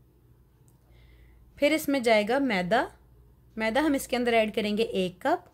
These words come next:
और कॉर्नफ्लोर इसके अंदर जाएगा आधा कप। तो ये देखें, मिक्स करने के बाद इसकी लुक कुछ इस तरह से आएगी।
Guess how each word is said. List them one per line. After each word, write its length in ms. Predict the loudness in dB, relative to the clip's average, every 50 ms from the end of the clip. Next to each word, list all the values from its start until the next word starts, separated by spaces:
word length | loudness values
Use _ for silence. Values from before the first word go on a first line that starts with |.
| _ _ _ -20 -20 _ _ -20 _ _
और 100 | -4 -4
कॉर्नफ्लोर 580 | -4 0 0 0 0 0 -4 -2 2 2 4 4
इसके 240 | 2 -4 -2 -4 -4
अंदर 320 | -2 -2 -2 -2 -2 -2 -2
जाएगा 560 | 0 0 0 0 0 0 0 0 0 0 0 -4 -10 -20 _ _ _ _ _ _ -2
आधा 260 | 0 0 0 0 -4
कप। 240 | -4 -6 -10 -12 -12 -20 _ _ _ _ _ _ _ -20 -20 _ _ _ _ _ _ -20 _ _ _ _ -20 -20 -20 -20 -20 -20 -20 -20 -20 -20 -20 -20 -20 -20 -20 -20 -20 _ 0
तो 40 | 2
ये 100 | 2 2
देखें, 200 | 2 0 -2 -2
मिक्स 240 | -2 -2 -4 -2 0
करने 240 | 0 2 2 2 0
के 80 | -2 0
बाद 320 | 2 4 4 4 2 0
इसकी 220 | -4 -4 -4 -4
लुक 200 | -2 -2 -2 -2
कुछ 200 | -2 -6 -6 -4 -4
इस 160 | -6 -6 -4
तरह 180 | -2 -2 -2 -2
से 140 | 0 0 2
आएगी। 360 | 2 2 2 0 0 -2 -4